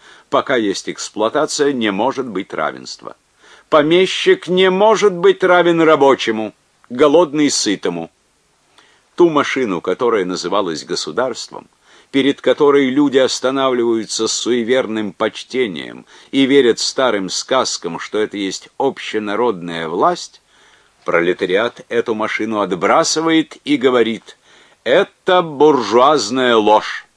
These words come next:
Мы эту машину отняли у капиталистов, взяли её себе. Этой машиной или дубиной мы разгромим всякую эксплуатацию.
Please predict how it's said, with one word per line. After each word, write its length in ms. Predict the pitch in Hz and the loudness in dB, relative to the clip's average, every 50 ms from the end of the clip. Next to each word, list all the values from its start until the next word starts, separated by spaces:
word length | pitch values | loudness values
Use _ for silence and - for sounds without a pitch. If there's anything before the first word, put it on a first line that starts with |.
| _ _ _ _ _ _ _ _ _ _ _ _ _ _ - | _ _ _ _ _ _ _ _ _ _ _ _ _ _ -6
Мы 200 | 98 127 185 202 | -2 0 0 0
эту 380 | - - - 151 139 - 135 | -2 -2 -2 -2 0 0 0
машину 580 | 120 113 113 - - - 120 110 107 117 123 - - | 0 0 0 0 0 0 0 0 0 0 -2 0 2
отняли 640 | - 165 - - _ - 107 104 95 90 92 90 - | 4 4 4 2 _ -6 -4 -4 -2 -2 -2 -2 -4
у 120 | - 139 117 | -6 -6 -6
капиталистов, 1000 | - 92 - - 87 - 87 87 113 156 165 - - - 196 185 - - - _ _ _ _ _ _ _ _ | -6 -6 -8 -8 -8 -6 -6 -4 -4 -4 -6 -6 -6 -4 -6 -6 -6 -10 -20 _ _ _ _ _ _ _ _
взяли 480 | - 90 113 101 92 110 135 151 160 156 | -4 -2 -2 0 2 2 0 0 0 -2
её 240 | 143 123 101 98 107 | -2 -2 -2 -4 -4
себе. 420 | - - - 82 69 71 65 - - _ _ _ _ _ _ _ _ _ _ _ _ _ _ _ _ _ _ _ _ _ - | -4 -6 -10 -12 -10 -10 -12 -12 -12 _ _ _ _ _ _ _ _ _ _ _ _ _ _ _ _ _ _ _ _ _ -4
Этой 360 | - 151 160 - - 147 143 | -2 -2 0 2 2 0 2
машиной 800 | 139 131 123 - - - - 147 131 104 85 78 71 69 69 71 | 2 0 0 0 -2 -2 0 0 0 -2 -2 -6 -8 -10 -12 -14
или 320 | - - 117 107 95 104 | -14 -10 -6 -4 -4 -2
дубиной 640 | 92 87 98 101 - 80 127 175 165 131 98 78 76 | -2 -4 -4 -6 -6 -6 -6 -6 -6 -6 -8 -10 -10
мы 200 | 76 85 139 185 | -6 -2 0 2
разгромим 680 | 185 185 180 135 113 107 127 165 180 180 185 190 180 160 | 2 2 2 0 -2 -2 -2 -2 -2 -2 -2 -4 -4 -4
всякую 500 | - - 175 175 196 - 160 156 147 135 | -4 -4 -2 -2 -2 -2 -2 -4 -4 -4
эксплуатацию. 920 | - - - - - 127 117 104 - 87 78 69 - - - - - - | -6 -8 -10 -6 -2 -2 -2 0 0 -2 -6 -6 -6 -10 -14 -14 -16 -18